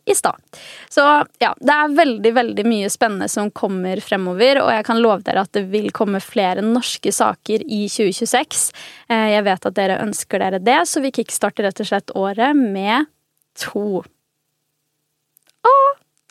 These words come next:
Klarer dere å gjette hvilken den andre, den andre saken er som kommer neste uke, og ikke nå på fredag? Jeg er i hvert fall veldig spent, eh, og jeg gleder meg skikkelig til det året her. Eh, det blir veldig, veldig bra, og...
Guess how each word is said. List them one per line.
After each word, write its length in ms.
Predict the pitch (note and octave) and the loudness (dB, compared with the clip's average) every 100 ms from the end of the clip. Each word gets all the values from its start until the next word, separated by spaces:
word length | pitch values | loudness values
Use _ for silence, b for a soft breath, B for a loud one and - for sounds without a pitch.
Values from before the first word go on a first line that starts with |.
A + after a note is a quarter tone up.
| - | -2
Klarer 240 | A3+ F#3+ | 0 2
dere 160 | F3+ G3 | 2 2
å 40 | G3 | 0
gjette 180 | - | -2
hvilken 400 | F3 F3+ F#3 F3+ | -4 -4 -6 -6
den 120 | F#3+ F#3+ | -6 -4
andre, 340 | F3+ F3+ F#3 F#3 F3+ b b b b - | -4 0 0 0 -4 b b b b -2
den 120 | A3+ | 0
andre 280 | G#3+ F3 F3+ | 0 -2 -4
saken 360 | - E3+ - G3+ | -4 -4 -2 0
er 140 | D#4+ | 0
som 140 | C4+ A#3+ | 0 -2
kommer 180 | G3+ | -4
neste 300 | G3 - - | -4 -6 -8
uke, 200 | - C4+ D4+ - | -2 -4 -4 -4
og 100 | G#3+ | -4
ikke 180 | - F#3+ | -4 -6
nå 80 | F3+ | -6
på 80 | G3 | -4
fredag? 320 | F#3+ C4+ - b b b b b b - | 0 0 -2 b b b b b b -2
Jeg 80 | A3+ | 2
er 160 | A3+ | 4
i 60 | A3+ | 2
hvert 100 | G#3 | 0
fall 160 | G#3+ G#3+ | 0 0
veldig 200 | G3+ F#3+ | 0 -2
spent, 380 | A3 E4 - - _ - | 0 0 -4 -16 _ -4
eh, 360 | A#3 A3+ A3+ - | 0 0 0 0
og 220 | A3 G#3+ | 2 2
jeg 160 | G#3+ G#3+ | 2 0
gleder 240 | G3+ G3+ | -2 -2
meg 120 | G#3 | -6
skikkelig 280 | G#3+ - G3 G3+ | -6 -8 -6 -2
til 80 | F#3+ | 0
det 80 | |
året 240 | F#3 F3+ F#3 | 2 2 2
her. 280 | A3+ D4 - _ G#3+ | 0 0 -4 _ 0
Eh, 360 | G#3 G3+ G3+ G#3 | 2 2 0 -2
det 160 | G3+ F#3+ | -4 -2
blir 320 | G3 G#3+ G#3 - | -2 -2 -4 -6
veldig, 320 | G#3 A3 G3+ G3+ | -2 0 0 -2
veldig 160 | F#3+ F#3 | -2 0
bra, 200 | G#3+ C4 D4 - | 2 4 2 0
og... 460 | A3 G#3 G#3 G#3 | 0 2 2 -2